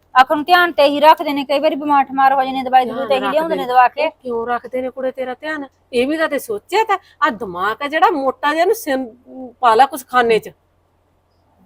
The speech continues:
Speaker 1: ਖਾਣੇ 'ਚ ਨਾਲੇ ਹੋਰ ਉਂਗਲਾਂ ਤੋਂ ਇਲਾਵਾ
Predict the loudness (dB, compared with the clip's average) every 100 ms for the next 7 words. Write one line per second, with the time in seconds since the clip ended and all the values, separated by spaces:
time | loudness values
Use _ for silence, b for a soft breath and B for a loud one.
0 | _ -18 -16 -18 -20 -20 -20 -18 -18 -20
1 | -20 _ _ _ _ -14 -14 -12 -14 -12
2 | -12